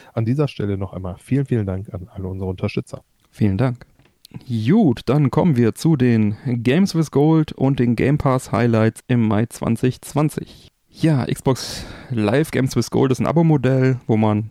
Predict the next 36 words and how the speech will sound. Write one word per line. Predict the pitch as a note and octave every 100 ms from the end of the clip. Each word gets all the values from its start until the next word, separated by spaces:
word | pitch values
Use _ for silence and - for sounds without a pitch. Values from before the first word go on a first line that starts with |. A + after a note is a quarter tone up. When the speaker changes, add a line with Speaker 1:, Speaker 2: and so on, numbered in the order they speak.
| -
Speaker 2:
dann, | G#2+ G#2 G#2+ A2 G#2+
wodurch | A#2+ B2 A#2
man | G#2+
dann, | G2+
äh, | - -
online | B2 A2+ B2 G#2
zocken | - F3+ D#3
kann | D3+ C#3+ C#3 -
und | A#2+ A#2 -
auch | G#2+ G#2+ -
monatlich | G#2 G#2+ G#2+ G#2+ -
dann | G#2 G2+ - - - - -
eine | B2+ A#2
Auswahl | A2+ - -
an | B2
kostenlosen | B2 - A2 G#2 A2
Spielen | - - C3 E3 D3
bekommt. | B2 - A#2+ B2 - - _ - _ _ _ _ _ _
Für | - E3+
die | E3 D3 C3+ D3+
Xbox | - C#3+ -
One | B2 D#3 C3
haben | A#2+
wir | A#2+
in | A#2+
diesem | A#2 A#2
Monat | A2+ G#2+ G2 - A#2 A2+
V-Rally | A2+ A2 C#3+ F#3 C3+ C#3 C#3 C3 A#2+ - -
vier, | - F3 C#3+ C3 A3+ - - - _ -
also | -
V-Rally. | - - D3 A#2 B2 C3 F3 - - _ - -
Das | -
ist | -
ein | G#2
Rallye-Spiel | A2 E3 F3+ E3 D#3+
von | - A#2